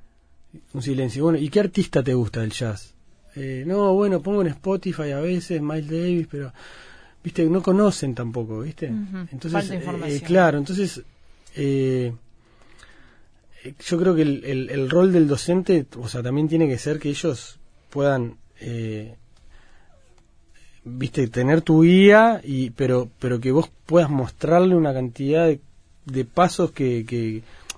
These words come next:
Speaker 1: si, si bien yo no considero que estoy en ningún lado especial por, por, por, por tener setecientos discos, pero digo,
Speaker 2: Ujú.
Speaker 1: me parece esencial para un músico que conozca la música,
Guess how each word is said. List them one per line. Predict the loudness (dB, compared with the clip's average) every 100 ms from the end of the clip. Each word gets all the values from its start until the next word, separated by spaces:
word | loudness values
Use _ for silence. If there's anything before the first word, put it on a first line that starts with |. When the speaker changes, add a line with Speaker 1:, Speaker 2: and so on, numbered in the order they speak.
| -10
Speaker 1:
si, | -10 -6
si | 0
bien | 2 4
yo | 4
no | 4
considero | 4 0 0 2
que | 0
estoy | 0 -2 -4 -12 -20 -20 -20 -6
en | -2
ningún | 2 6 8 8
lado | 8 10 8
especial | 6 0 -2 2 4 6 6 2
por, | 0 -2 -2
por, | -4 -4 -4
por, | -4 -4 -4
por | -8 -8 -6
tener | -4 0 0 0 -6
setecientos | -6 -4 -2 2 2 4 6
discos, | 6 4 0 -2
pero | 2 6
digo, | 8 8 6
Speaker 2:
Ujú. | 0 -8 -8
Speaker 1:
me | -6 0
parece | 2 4 2
esencial | 2 0 2 4 4
para | 2 -2
un | 0
músico | -2 -2 -2 -2
que | -4
conozca | -6 -6 -6 -6 -4 -4
la | -4
música, | -4 -4 -4 0 0